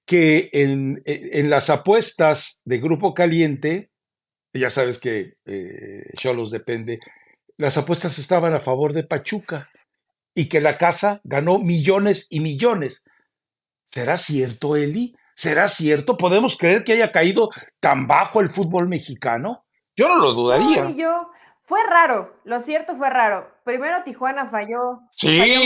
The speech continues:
Speaker 2: muchísimo, falló varias, cae el gol, dices, "Bueno, esto ya está más que liquidado", y de pronto el chiquito se animó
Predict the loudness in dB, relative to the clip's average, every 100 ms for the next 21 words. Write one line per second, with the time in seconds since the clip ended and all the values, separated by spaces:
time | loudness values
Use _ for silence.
0 | 2 0 -8 -10 -10 -10 -8 -6 -6 -2
1 | 2 2 2 -2 -2 -6 -8 -8 -8 -8
2 | -8 -8 -12 -10 -10 -10 -12 -14 -10 -8
3 | -10 -6 -4 -4 -6 _ _ _ -6 -6
4 | -6 -8 -8 -10 -4 2 4 4 0 -4
5 | -8 -6 -6 -6 -8 -8 -10 -10 -14 -10
6 | -10 -8 -10 -8 -6 -8 -12